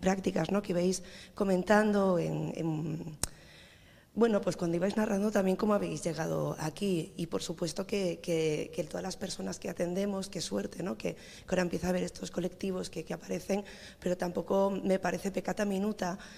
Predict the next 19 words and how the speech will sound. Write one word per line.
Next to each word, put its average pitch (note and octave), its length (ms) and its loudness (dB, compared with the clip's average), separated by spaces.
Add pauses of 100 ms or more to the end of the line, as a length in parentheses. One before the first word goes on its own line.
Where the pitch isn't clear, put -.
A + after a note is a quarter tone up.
(100)
como G3 220 2
al G3+ 80 0
final, F#3+ 420 4
¿no? G#3+ 300 4
Majo F#3+ 680 4 (320)
cuenta G3+ 320 8
que F#3 100 2
tiene F#3+ 200 4
que F#3+ 80 4
hablar F3+ 160 8
psico-, F#3 260 2 (140)
eh, E3 340 6
que - 80 -2
tiene F3+ 220 2
que F#3+ 80 0
abrir F3+ 400 2 (340)
psicoterapia F3+ 560 4
feminista, G3+ 920 4
como, F3+ 600 6